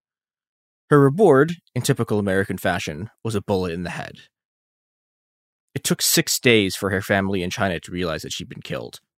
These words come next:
By village custom, the remains of an unmarried woman who left the village could not re-enter it to be buried.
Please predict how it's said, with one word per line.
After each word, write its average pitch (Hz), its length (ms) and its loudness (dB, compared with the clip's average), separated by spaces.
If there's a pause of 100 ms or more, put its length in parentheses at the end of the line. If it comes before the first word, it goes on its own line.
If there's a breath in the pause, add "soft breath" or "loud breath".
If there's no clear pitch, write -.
(280)
By 104 100 0
village 107 380 0
custom, 95 520 -4 (120)
the 107 80 -2
remains 113 420 2
of 123 120 0
an 104 80 -2
unmarried 135 500 2
woman 127 240 0
who 101 160 -6
left 104 240 -4
the 107 80 -6
village 110 400 -2
could 127 180 -4
not 131 260 0
re-enter 101 460 -4
it 62 120 -16
to - 40 -16
be 82 100 -10
buried. 71 500 -6